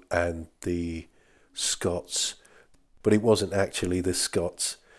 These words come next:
who the Romans would have come up against. It would have been the Picts who inhabited that part of Scotland at the time, which wouldn't have been known as Scotland.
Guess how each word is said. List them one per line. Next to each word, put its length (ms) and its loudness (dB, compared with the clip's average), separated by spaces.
who 120 0
the 120 0
Romans 420 2
would 140 0
have 100 -4
come 260 -4
up 200 -4
against. 560 -6
It 60 -4
would 180 2
have 140 -2
been 300 -2
the 220 2
Picts 680 -8
who 280 -4
inhabited 880 -4
that 320 -4
part 320 -4
of 100 -8
Scotland 720 -2
at 140 -2
the 80 -4
time, 640 0
which 340 -2
wouldn't 220 0
have 160 -4
been 260 -2
known 380 -2
as 160 -4
Scotland. 800 -4